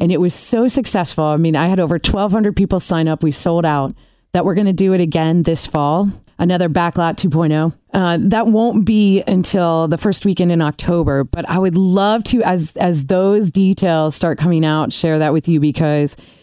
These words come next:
this party was so, um, it was like un-, any other event I've been to in Cincinnati, with such tremendous diversity and entertainment. And actually,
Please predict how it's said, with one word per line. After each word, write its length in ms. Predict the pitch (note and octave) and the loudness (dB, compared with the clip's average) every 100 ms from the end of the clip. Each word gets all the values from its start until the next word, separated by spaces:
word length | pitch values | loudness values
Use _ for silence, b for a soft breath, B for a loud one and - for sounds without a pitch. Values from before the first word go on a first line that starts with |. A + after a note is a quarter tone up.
| B B | B B
this 220 | G#3+ G#3 | 0 0
party 420 | - A3+ A3+ G3 F3+ | 0 0 2 2 2
was 220 | F3 E3 | 2 0
so, 640 | - F#3+ F#3 F#3 F#3 F3+ - | 0 0 2 2 2 0 -2
um, 280 | D#3 D3+ - | 0 0 0
it 60 | G3 | 0
was 200 | G#3+ G3+ | 0 0
like 200 | A3+ G#3 _ - | -2 -4 _ -4
un-, 280 | A3 A3+ A3 | 0 0 0
any 260 | A3+ B3 B3 | 0 0 0
other 320 | G3+ F#3+ F#3+ - | 0 0 0 0
event 320 | E3 E3+ E3 | 0 0 -2
I've 120 | D3+ | -2
been 180 | D#3 E3+ | 0 0
to 180 | - F3 | 0 0
in 100 | D#3+ | 0
Cincinnati, 760 | - D#3+ - D#3+ D3 C#3+ C#3 C3+ b b b | 0 0 0 0 0 0 0 -2 b b b
with 240 | F3 D#3+ - | -2 -2 -2
such 320 | - G3 F#3 | -2 -2 -2
tremendous 360 | - G#3 F#3+ F#3 | 0 0 0 0
diversity 720 | F3+ D#3+ E3 D#3 D#3+ D#3 D3+ | 0 0 0 0 0 2 0
and 140 | D#3 D#3 | 0 0
entertainment. 800 | E3 D#3 - E3 D#3 D3+ D3 B B B | 0 -2 0 0 0 0 -4 B B B
And 100 | F3+ | -2
actually, 480 | A3 D4+ A3+ F3 E3 | 0 0 0 2 0